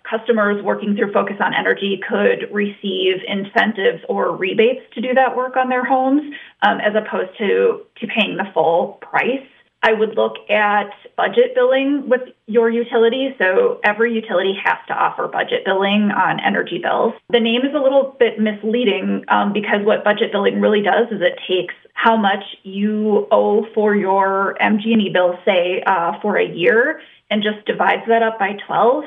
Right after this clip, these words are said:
and bills you that average bill amount every month. And then they true it up every six months and then every year. For instance, I'm on budget billing and I really like it because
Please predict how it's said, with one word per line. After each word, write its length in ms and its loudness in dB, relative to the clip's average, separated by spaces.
and 200 -6
bills 280 -2
you 140 0
that 240 -2
average 580 0
bill 500 0
amount 480 -2
every 300 -2
month. 320 0
And 80 2
then 140 0
they 160 -2
true 180 4
it 80 6
up 340 0
every 540 -6
six 240 -6
months 340 -2
and 140 -8
then 100 -4
every 320 -2
year. 400 -2
For 80 6
instance, 360 -6
I'm 160 0
on 160 0
budget 320 -2
billing 380 0
and 100 -2
I 60 2
really 300 0
like 240 2
it 200 -2
because 280 -4